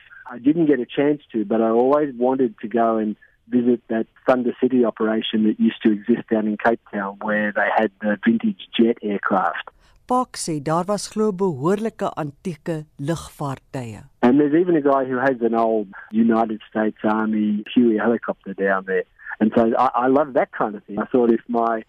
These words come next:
Speaker 1: heroes and heroines for this book are a bunch of, uh, more mature people, then they probably deserve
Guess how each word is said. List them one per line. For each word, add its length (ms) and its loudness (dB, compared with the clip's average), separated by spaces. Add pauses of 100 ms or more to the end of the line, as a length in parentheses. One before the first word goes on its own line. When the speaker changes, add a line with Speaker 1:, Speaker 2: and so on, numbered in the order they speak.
Speaker 1:
heroes 480 2
and 100 -2
heroines 480 0
for 120 -2
this 160 -2 (100)
book 200 0
are 200 4
a 60 -2
bunch 360 -2
of, 280 -2
uh, 260 0 (260)
more 200 4
mature 480 2
people, 360 0
then 200 2
they 120 2
probably 380 2
deserve 440 0